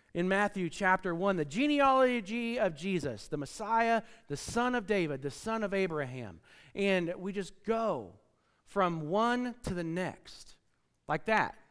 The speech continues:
We just turn the page. It's a little more complicated than that, though, right? We'll talk more about that in just a minute. But during this four hundred years of silence that God, um, that God had between, um,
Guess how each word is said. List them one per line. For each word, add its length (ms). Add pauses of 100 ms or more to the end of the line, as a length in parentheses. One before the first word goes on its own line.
(400)
We 100
just 200
turn 180
the 80
page. 560 (460)
It's 100
a 60
little 160
more 100
complicated 680
than 100
that, 200
though, 200
right? 280 (300)
We'll 300
talk 200
more 160
about 260
that 180
in 100
just 160
a 40
minute. 280
But 140 (400)
during 320
this 160
four 420
hundred 300
years 420
of 100
silence 840 (260)
that 240
God, 580 (440)
um, 500 (320)
that 280
God 280
had 480 (460)
between, 720
um, 460